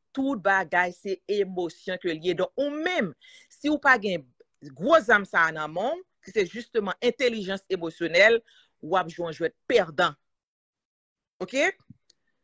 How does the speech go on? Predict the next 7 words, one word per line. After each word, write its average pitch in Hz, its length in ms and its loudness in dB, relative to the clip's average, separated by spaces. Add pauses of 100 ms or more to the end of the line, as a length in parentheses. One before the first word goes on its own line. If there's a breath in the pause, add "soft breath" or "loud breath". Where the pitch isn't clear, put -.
(460)
men 359 200 4 (540)
jwèt 233 240 2
pèdan 247 340 6
sa 226 180 6
a 214 80 2
jodi 202 520 0
a, 180 140 8